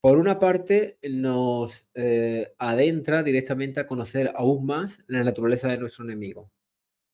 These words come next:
Por otra parte, yo creo que a estas alturas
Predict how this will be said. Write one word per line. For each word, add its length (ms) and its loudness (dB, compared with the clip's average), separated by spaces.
Por 140 6
otra 240 4
parte, 420 4
yo 140 0
creo 120 4
que 60 2
a 20 0
estas 140 0
alturas 500 -2